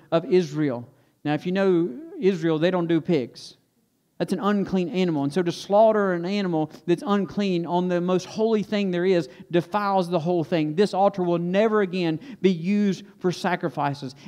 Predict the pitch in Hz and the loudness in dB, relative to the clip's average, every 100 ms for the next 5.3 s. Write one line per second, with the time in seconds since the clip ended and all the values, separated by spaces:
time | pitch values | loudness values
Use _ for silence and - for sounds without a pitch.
0 | 185 202 196 208 220 - - 180 156 139 | 0 0 2 2 2 0 -2 -2 -2 -2
1 | 185 190 165 135 123 - - - 190 165 | 2 4 4 0 -4 -10 -14 -4 -2 -2
2 | 151 190 175 - - _ - 175 - - | 0 2 0 -2 -16 _ -4 -4 -4 0
3 | 202 208 185 196 196 165 - 190 202 196 | 2 2 2 2 4 2 -2 -2 0 0
4 | 170 190 185 170 180 202 190 - 196 175 | 2 2 2 0 2 0 0 -4 -4 -2
5 | 170 170 | 0 0